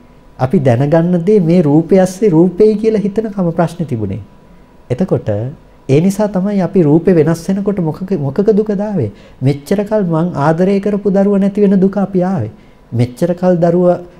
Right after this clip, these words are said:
ආදරය කරපු දරුකම රූපෙට අයිති දෙයක් උනේ නෑ. ඔක පඨවි, ආපෝ, තේජෝ, වායෝ ධාතු අස්සේ තිබ්බේ නෑ. ඒක තිබුණේ කෙන කෙනා තුළ.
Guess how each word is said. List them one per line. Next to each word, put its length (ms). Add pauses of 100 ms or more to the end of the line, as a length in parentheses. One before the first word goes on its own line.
(160)
ආදරය 440
කරපු 340
දරුකම 440
රූපෙට 360
අයිති 220
දෙයක් 300
උනේ 200
නෑ. 120
ඔක 120
පඨවි, 400
ආපෝ, 320
තේජෝ, 400
වායෝ 300
ධාතු 340
අස්සේ 200
තිබ්බේ 280
නෑ. 200 (500)
ඒක 240
තිබුණේ 320
කෙන 220
කෙනා 280
තුළ. 240